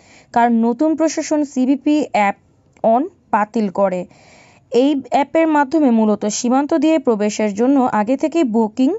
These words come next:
করতে হয়। ট্রাম্প তার উদ্বোধনী ভাষণে প্রতিশ্রুতি দিয়েছিলেন যে সমস্ত অবৈধ প্রবেশ বন্ধ করা হবে এবং লক্ষাধিক অবৈধ, অবৈধ অধিবাসী ফেরত পাঠানো হবে। এর আগে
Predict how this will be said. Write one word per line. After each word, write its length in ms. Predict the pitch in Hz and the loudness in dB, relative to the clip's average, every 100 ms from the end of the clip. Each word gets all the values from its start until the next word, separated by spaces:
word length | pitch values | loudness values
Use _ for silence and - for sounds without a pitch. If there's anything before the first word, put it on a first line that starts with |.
| - | -2
করতে 340 | 220 - 208 | -4 0 -2
হয়। 300 | 202 185 180 - _ - - - _ - _ _ _ _ | 0 -2 -4 -12 _ -20 -20 -20 _ -20 _ _ _ _
ট্রাম্প 300 | - 247 269 277 | -2 0 0 2
তার 200 | 311 311 - | 4 4 2
উদ্বোধনী 720 | 262 214 302 320 330 330 339 | 0 0 0 2 2 2 0
ভাষণে 480 | 262 214 208 220 214 | 0 0 0 -2 -2
প্রতিশ্রুতি 580 | 240 240 277 311 311 | -2 -2 -4 -4 -2
দিয়েছিলেন 560 | 262 240 247 302 302 311 | -2 -2 -2 -2 -2 -2
যে 240 | 240 202 | -2 -4
সমস্ত 440 | 208 214 208 208 214 | -2 -2 -2 -2 -4
অবৈধ 520 | - 220 208 269 294 | 0 0 2 0 0
প্রবেশ 500 | 294 277 269 294 - - | -2 -2 0 -4 -6 -6
বন্ধ 260 | 233 254 | -4 -4
করা 300 | - 285 294 | -4 -2 -2
হবে 400 | 277 254 202 190 - _ _ - - - - _ | -4 -6 -6 -6 -10 _ _ -20 -20 -20 -20 _
এবং 440 | 226 269 254 233 311 - _ _ _ _ _ _ - | 0 2 2 0 -4 -12 _ _ _ _ _ _ -2
লক্ষাধিক 640 | 233 247 247 330 320 320 | 2 2 0 -2 0 0
অবৈধ, 720 | - 233 247 240 285 277 233 294 - - - - | 0 2 2 0 0 2 2 -2 -8 -20 -12 -2
অবৈধ 500 | 240 233 320 320 320 | 0 2 2 2 2
অধিবাসী 760 | 320 311 214 226 277 320 311 | 2 2 -2 -2 0 0 -2
ফেরত 320 | 330 247 240 240 | -4 0 0 0
পাঠানো 400 | 220 214 214 202 | -4 -2 -2 0
হবে। 300 | 214 190 190 - - - - | 0 -2 -4 -8 -18 -16 -2
এর 200 | 214 208 | 0 2
আগে 480 | 196 196 196 254 | 0 -2 -2 -2